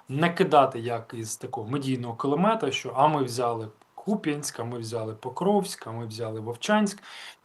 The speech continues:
Та для, м, господи, для Віткофа навіть половина України нічого не означає, бо він міркує категоріями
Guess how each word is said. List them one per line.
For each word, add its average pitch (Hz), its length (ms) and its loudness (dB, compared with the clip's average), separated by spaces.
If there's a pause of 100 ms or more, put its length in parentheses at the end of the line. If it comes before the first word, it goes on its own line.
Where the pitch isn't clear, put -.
(140)
Та 147 120 -2
для, 156 640 6
м, 117 760 -8
господи, 107 280 -18
для 117 120 -6
Віткофа 143 600 2
навіть 139 320 -2
половина 135 380 4
України 151 400 0
нічого 131 320 -4
не 127 100 -6
означає, 110 500 -8 (100)
бо 110 200 -10
він 147 240 0
міркує 127 340 -2
категоріями 120 720 -2